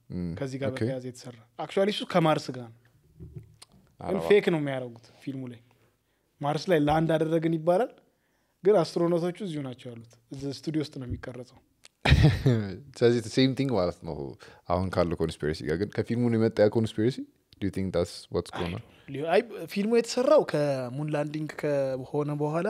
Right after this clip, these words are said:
Speaker 1: እም።
Speaker 2: ከአስር ዓመት በኋላ ምናምን ነው። ከዛ እኔ እርግጠኛ ሆኜ መናገር አልችልም። እሱ
Speaker 1: ያ።
Speaker 2: ከባድ ጥያቄ ነው። በጣም ከባድ ጥያቄ ነው የምትጠይቁት ሁለታችሁ።
Speaker 1: እ፣ እኔ ኮንስፒረሲ እኮ በጣም አለ ፊልም ላይ በተለይ።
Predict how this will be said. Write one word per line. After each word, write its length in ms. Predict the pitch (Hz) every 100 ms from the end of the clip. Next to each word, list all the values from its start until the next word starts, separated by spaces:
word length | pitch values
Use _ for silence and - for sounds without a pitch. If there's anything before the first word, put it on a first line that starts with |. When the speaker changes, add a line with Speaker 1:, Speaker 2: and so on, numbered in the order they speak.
| 285 - - _
Speaker 1:
እም። 140 | - 87
Speaker 2:
ከአስር 300 | 156 - 160
ዓመት 200 | 147 143
በኋላ 220 | 151 170 180
ምናምን 320 | 147 160 160
ነው። 120 | 113 - - _ _ - _ _ _ _ _ _ _ -
ከዛ 220 | 156 127 147 151
እኔ 160 | 156 151
እርግጠኛ 380 | 143 127 147 143 135
ሆኜ 140 | 147
መናገር 360 | 165 120 123 165
አልችልም። 340 | 120 - - 113
እሱ 140 | - - _ - 123
Speaker 1:
ያ። 140 | 135 -
Speaker 2:
ከባድ 300 | - 131 127 -
ጥያቄ 300 | 123 120 -
ነው። 120 | - _ _
በጣም 220 | 165 190
ከባድ 300 | 196 147 143 -
ጥያቄ 240 | 135 143
ነው 100 | 127
የምትጠይቁት 500 | 123 120 120 - -
ሁለታችሁ። 460 | - - - - - - - - - _ -
Speaker 1:
እ፣ 140 | 90 135 110
እኔ 140 | 120 120
ኮንስፒረሲ 580 | - 135 - 143 120 110
እኮ 140 | -
በጣም 240 | 113 101 85
አለ 200 | 80 82
ፊልም 260 | - 104 98
ላይ 140 | 98
በተለይ። 360 | 175 - 135